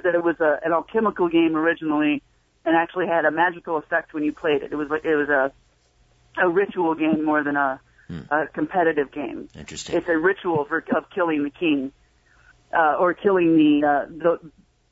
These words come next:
Speaker 1: the pretender to the throne, basically. Um, the throne of Eden.
Speaker 2: Right,
Speaker 1: So,
Speaker 2: right.
Speaker 1: you know, he, he told me a very interesting story. Um,
Speaker 2: Well,
Speaker 1: which
Speaker 2: maybe
Speaker 1: I
Speaker 2: they,
Speaker 1: think is
Speaker 2: they mix
Speaker 1: somewhat
Speaker 2: in some,
Speaker 1: believable.
Speaker 2: they mix in some truths, perhaps with some lies.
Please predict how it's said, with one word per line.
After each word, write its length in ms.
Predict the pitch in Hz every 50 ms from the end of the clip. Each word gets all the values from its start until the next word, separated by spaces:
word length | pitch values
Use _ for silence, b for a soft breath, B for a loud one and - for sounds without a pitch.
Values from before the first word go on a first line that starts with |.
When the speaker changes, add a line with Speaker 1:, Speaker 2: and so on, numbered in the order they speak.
| -
Speaker 1:
the 200 | 349 330 302 -
pretender 580 | - - - 180 - - 208 202 190 165 170 160
to 120 | - 180
the 120 | 156 156 151 -
throne, 320 | - 185 190 165 139 135 143
basically. 540 | 147 143 139 - - 135 - 135 131 - - - _ _ _ _ b b b b b b b b _ _ _
Um, 540 | - 185 185 180 170 165 165 165 160 156 - _ _ _ _ _ _ _ _ _ -
the 120 | 185 190
throne 220 | - - 185 170 156
of 80 | 143 139
Eden. 340 | 160 165 143 139 139 160 - _ _
Speaker 2:
Right, 180 | - 180 180 175
Speaker 1:
So, 260 | 220 220 202 190 -
Speaker 2:
right. 120 | - -
Speaker 1:
you 60 | 240 226
know, 300 | 190 185 175 180 320 -
he, 340 | 185 240 233 226 233 240 233 196 233 240
he 60 | 196
told 380 | - 233 240 233 - 262 285 285
me 80 | 285
a 40 | 285
very 220 | 240 254 247 254 277
interesting 400 | 277 - - 240 - 269 262 -
story. 360 | - - 202 175 160 151 151 151 160 _ _ _ _ _ _ _ _ _ _ _ _ _ _ -
Um, 500 | - 190 175 165 160 160 160 160 156 151 143 _ _ -
Speaker 2:
Well, 120 | 135 -
Speaker 1:
which 80 | 185 160
Speaker 2:
maybe 120 | 151 151
Speaker 1:
I 20 |
Speaker 2:
they, 80 | 156 156
Speaker 1:
think 100 | 143 143 139
is 40 | 135
Speaker 2:
they 60 | 135 135
mix 240 | 139 151 147 -
Speaker 1:
somewhat 180 | - 156 143 139
Speaker 2:
in 60 | 113
some, 100 | - 139
Speaker 1:
believable. 420 | 131 127 117 156 147 143 156 170 - _
Speaker 2:
they 100 | 123 120
mix 240 | 127 139 139 - -
in 120 | 139 135
some 200 | 127 - 143 127
truths, 500 | 117 - - 131 127 139 165 180 160 139
perhaps 500 | - - - - 123 127 131 139 - -
with 140 | - 143 135
some 320 | - - - 131 127 123 120
lies. 280 | 123 127 143 139 -